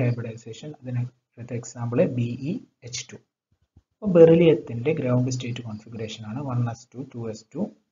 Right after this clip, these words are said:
ടു പി സീറോ എന്ന് പറയുന്നത്. അത് നമുക്ക് എന്ത് ചെയ്യാം? ഇങ്ങനെ റെപ്രസെന്റ് ചെയ്യാം. വൺ എസിൽ ടു ഇലക്ട്രോൺസ്, ടു എസിൽ എന്ത്? ടു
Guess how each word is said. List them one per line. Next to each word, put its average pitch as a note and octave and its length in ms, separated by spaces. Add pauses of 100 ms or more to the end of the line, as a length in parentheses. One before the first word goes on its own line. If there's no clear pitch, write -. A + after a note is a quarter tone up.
(260)
ടു B2 80 (120)
പി A2+ 80 (100)
സീറോ G#2+ 280
എന്ന് B2 200
പറയുന്നത്. A2+ 280 (380)
അത് E3 120
നമുക്ക് B2+ 260
എന്ത് A2+ 120
ചെയ്യാം? A2 220 (160)
ഇങ്ങനെ A2+ 340
റെപ്രസെന്റ് G#2+ 420
ചെയ്യാം. G#2+ 160 (120)
വൺ A2 100 (100)
എസിൽ A2+ 200 (120)
ടു A2 60 (100)
ഇലക്ട്രോൺസ്, G#2+ 540 (120)
ടു A2+ 80 (100)
എസിൽ A2+ 320
എന്ത്? G#2+ 200 (180)
ടു A#2+ 100